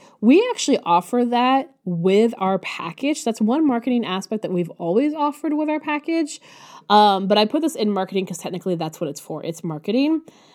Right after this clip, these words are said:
That to print on your own, let's say you're a phenomenal graphic designer and you know exactly how to run the system, 'cause you might, I don't know, your job might have you working with the same system we use.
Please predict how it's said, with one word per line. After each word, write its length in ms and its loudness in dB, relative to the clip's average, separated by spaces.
That 640 4
to 240 2
print 800 2
on 240 2
your 260 2
own, 300 0
let's 180 -2
say 160 0
you're 280 2
a 60 0
phenomenal 440 -4
graphic 300 -8
designer 440 -4
and 160 -4
you 60 -2
know 140 -2
exactly 380 -6
how 120 -4
to 80 -4
run 160 -4
the 80 -4
system, 520 -2
'cause 120 4
you 120 8
might, 200 4
I 80 2
don't 120 6
know, 160 2
your 180 4
job 240 2
might 260 0
have 220 4
you 160 2
working 260 -2
with 120 -2
the 40 -6
same 280 -2
system 300 -6
we 100 0
use. 440 -6